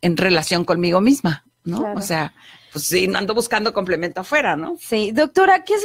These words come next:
Speaker 2: lo que pasa con las relaciones, eh, homosexuales? Ahí se
Speaker 1: Ah,
Speaker 2: habla
Speaker 1: se da,
Speaker 2: mucho
Speaker 1: se da lo
Speaker 2: de
Speaker 1: mismo.
Speaker 2: que,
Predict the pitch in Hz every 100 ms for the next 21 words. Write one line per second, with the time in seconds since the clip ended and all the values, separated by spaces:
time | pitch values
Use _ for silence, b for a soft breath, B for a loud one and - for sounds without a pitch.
0 | 427 453 403 - 320 370 359 311 269 240
1 | 220 214 - 254 262 269 269 - - 214
2 | 202 196 196 _ _ 208 226 208 214 202
3 | - 226 220 208 - _ b b b 247
4 | 262 285 349 320 311 330 302 294 262 254
5 | 349 330 254 233 226